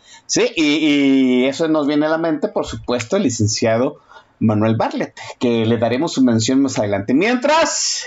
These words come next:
muchachos, ha llegado el momento. Súbale a todo lo que da su volumen de su aparato reproductor, ¿sí? Porque viene el playlist de mi hermano Santiago Arroyo. Santiago Arroyo, arremete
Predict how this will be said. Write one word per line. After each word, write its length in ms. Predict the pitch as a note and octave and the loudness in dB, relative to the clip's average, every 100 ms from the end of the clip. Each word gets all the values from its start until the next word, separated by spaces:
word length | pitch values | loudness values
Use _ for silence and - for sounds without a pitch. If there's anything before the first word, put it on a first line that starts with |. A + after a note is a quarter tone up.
| - | 0
muchachos, 880 | D3 D3 C#4 C#4+ E4+ - - - - _ - - - | 0 2 0 2 0 0 -6 -16 -20 _ -20 -10 -2
ha 120 | A2 | 0
llegado 280 | D#3 G3 A#3 | 2 4 4
el 60 | |
momento. 720 | B3 C4 C4 A#3 G#3+ F3+ - _ _ _ _ _ - | 2 2 0 0 0 -2 -4 _ _ _ _ _ -8
Súbale 580 | - - D4+ C4+ G#3 | -4 0 2 4 2
a 80 | F3 | 0
todo 220 | E3 E3 | 0 0
lo 120 | E3 E3 | 0 0
que 60 | |
da 120 | E3+ E3 | 0 0
su 160 | F#3+ | 0
volumen 520 | G3+ G3+ G#3+ B3 C4 _ _ _ _ - | 0 0 2 0 -2 _ _ _ _ -4
de 100 | A#2 | -2
su 200 | A2+ B2 | 0 0
aparato 480 | A#2 - A#2+ C3+ D#3+ | 0 0 0 0 -2
reproductor, 800 | D3 D#3 D#3+ D#3+ - F#3 A#3 C4+ _ _ - - - | -4 -2 -4 -4 -2 -2 -2 -8 _ _ -20 -20 -10
¿sí? 220 | - E3+ | -4 -4
Porque 340 | - C3+ C#3 | -2 -4 -2
viene 460 | C3 C#3+ D#3+ F#3 D3+ | 0 0 0 -2 0
el 200 | C3+ A2+ | -2 -4
playlist 840 | D#3 D#3+ F3+ F#3+ F3+ F3+ A3+ - - _ _ _ - | 0 2 2 0 0 -2 -4 -8 -20 _ _ _ -2
de 100 | A2+ | 2
mi 340 | A#2 A#2+ A#2+ C#3 | 2 2 0 0
hermano 280 | B2+ C#3+ | 0 0
Santiago 340 | - A#2+ A2+ G2+ | -2 -4 -2 -2
Arroyo. 160 | F#2 | -4
Santiago 520 | - C#3 C3+ G3+ G#3+ A3 | -2 -2 0 0 2 2
Arroyo, 520 | G#3+ A#3 A#3+ B3 - | 2 2 2 0 0
arremete 840 | E3+ F3 F#3+ G#3+ G#3+ A#3 A3+ A#3 | -2 0 0 -2 -2 -2 -2 -6